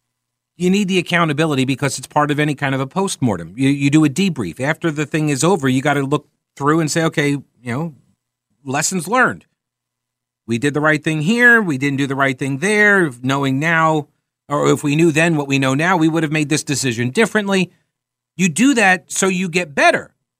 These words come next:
But nobody wants to do that because nobody wants the, you know, no one wants to take the heat for making a bad decision at the beginning of the pandemic. So then when the vaccines come online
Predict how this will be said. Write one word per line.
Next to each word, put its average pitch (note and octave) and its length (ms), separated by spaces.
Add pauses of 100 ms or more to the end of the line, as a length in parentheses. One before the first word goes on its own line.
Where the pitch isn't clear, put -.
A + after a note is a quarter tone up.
(1800)
But A3 120
nobody B3 300
wants B3 240
to B3+ 100
do E4 220
that - 240 (240)
because E3 300
nobody G#3 300
wants G3+ 280
the, F#3 260
you G3 100
know, D3 100
no F#3 160
one F#3 120
wants F3+ 200
to E3+ 80
take E3+ 240
the D#3+ 100
heat F3+ 220
for D#3 160
making D3 320
a C#3+ 40
bad C3+ 280
decision B2+ 680 (640)
at C#3+ 160
the C#3+ 80
beginning C#3 380
of A#2+ 80
the B2 40
pandemic. B2 600 (3750)
So F#3 140
then G#3+ 160
when G#3 120
the D#3+ 80
vaccines G3+ 560
come D#3 220
online G#2+ 500